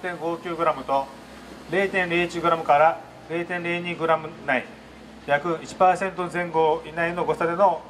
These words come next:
分注を行っております。このような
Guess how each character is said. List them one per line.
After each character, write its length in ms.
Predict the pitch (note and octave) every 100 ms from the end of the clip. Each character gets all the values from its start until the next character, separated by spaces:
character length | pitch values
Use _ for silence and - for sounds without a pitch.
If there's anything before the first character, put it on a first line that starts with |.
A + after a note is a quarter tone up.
| -
分 160 | D#3+ D#3
注 180 | E3
を 260 | E3 F3 C3+ D3+
行 100 | D3+
っ 80 |
て 120 | D3+ E3+
お 20 |
り 100 | A#2+
ま 140 | G#2
す。 220 | - - - - - - - - - - - - - - - - - - - -
こ 80 | E3
の 80 | G3
よ 140 | G#3
う 20 |
な 300 | G3 D3 B2+